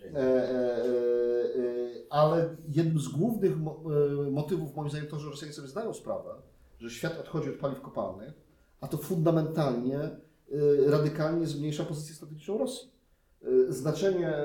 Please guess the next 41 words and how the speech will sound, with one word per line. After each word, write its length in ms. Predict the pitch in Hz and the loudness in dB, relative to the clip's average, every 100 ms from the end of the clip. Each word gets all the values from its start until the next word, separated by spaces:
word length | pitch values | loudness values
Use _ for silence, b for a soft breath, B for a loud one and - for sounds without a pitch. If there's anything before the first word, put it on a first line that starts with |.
| 147 147 160 | 0 0 2
pali-, 240 | 160 156 - | 0 0 -4
o 100 | 175 | -4
tym 140 | 175 | -2
też 160 | 220 185 | 0 2
mało 140 | 165 | 2
mówimy, 340 | 139 127 156 | 2 0 0
że 120 | 156 143 | 0 -2
polityka 560 | - - 160 160 208 | -6 -2 -2 0 -2
klimatyczna, 720 | 196 185 175 131 - 113 - - B B | -2 -4 -4 -4 -4 -4 -4 -6 B B
ja 80 | 123 | -4
to 80 | 170 | 0
nawet 260 | 165 151 | 0 0
w 40 | 147 | -2
dyskusji 300 | - 160 151 | -6 -6 -6
z 40 | |
Ziemkiewiczem 420 | 147 139 160 170 | -6 -6 -6 -6
powiedziałem, 420 | 143 131 147 151 143 | -4 -4 -2 -2 0
że 140 | 139 - B - | -4 -6 B -8
powołując 280 | 131 156 143 | -4 -2 0
się 80 | 143 | 0
na, 100 | 139 | -2
na, 300 | 147 135 143 | -2 -4 2
na 100 | 139 | 2
jego 220 | 151 131 | 2 0
tytuł 200 | - 127 | -4 -6
książkę 320 | - 139 143 | -4 -4 -4
Strol-, 340 | - 139 135 | -6 -2 -2
Strolowanej 360 | 131 139 147 147 | -2 -2 0 0
Rewolucji, 440 | 135 139 127 - | 0 0 -2 -4
że 120 | 110 117 | -8 -4
ideologicznie 680 | 135 131 139 - 139 135 - b b - | 2 2 2 -4 -8 -10 -12 b b -4
koncerny, 480 | 143 151 147 135 | -2 2 2 2
z 40 | 127 | -4
czym 120 | - | -6
się 100 | 135 | -2
zgodzę, 260 | 131 143 113 | 2 2 2
bo 80 | |
to 200 | 107 117 - | -2 -6 -6
fajna 280 | - 131 113 | -2 0 0
teza, 300 | 123 101 107 - B B _ 127 | -2 0 -2 -4 B B _ -6
że, 360 | 127 127 123 | 2 4 4